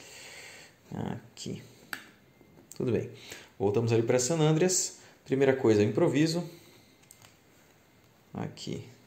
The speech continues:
uma benção. Ah, essa aqui pode ser interessante, hein? Ah, tem duas de benção. Essa aqui é o seguinte, eu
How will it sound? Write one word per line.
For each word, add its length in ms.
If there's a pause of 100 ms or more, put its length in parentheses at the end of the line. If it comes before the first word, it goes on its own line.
uma 140
benção. 580
Ah, 40
essa 200
aqui 240 (200)
pode 180
ser 80
interessante, 680
hein? 140 (1080)
Ah, 320
tem 160
duas 280
de 80
benção. 360
Essa 240
aqui 160
é 40
o 40
seguinte, 460
eu 160